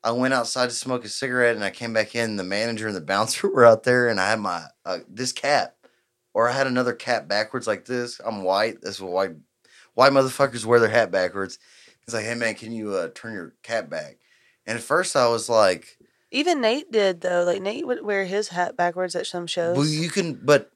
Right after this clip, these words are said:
Speaker 2: The lead
Speaker 1: what,
Speaker 2: singer.
Speaker 1: but I walked in, and I thought he said it like, "There's a dress code."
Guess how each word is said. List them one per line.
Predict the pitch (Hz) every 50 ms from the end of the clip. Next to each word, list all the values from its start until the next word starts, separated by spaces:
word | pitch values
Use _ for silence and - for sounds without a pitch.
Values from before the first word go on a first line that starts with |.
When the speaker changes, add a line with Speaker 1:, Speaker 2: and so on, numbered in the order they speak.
| _ -
Speaker 2:
The | 185 196
lead | 190 196 202 196
Speaker 1:
what, | 196
Speaker 2:
singer. | - 202 - 160 151 196 202 -
Speaker 1:
but | 135 151 143 123 - _ _ _ _ _ _ _ _ _ _ _ _ _ _ _ _ -
I | - 123 123
walked | 120 113 123 135 143 143 - -
in, | 156 151 147 143 143 135 - _ -
and | - 123 120
I | 110 -
thought | - - 156 151 147
he | 147 147 143
said | 127 - - 147 135
it | 131 123 113 - - -
like, | 104 110 98 92 82 - -
"There's | - - 110 104 - -
a | -
dress | - - 98 98 95 - -
code." | - 92 67 50 50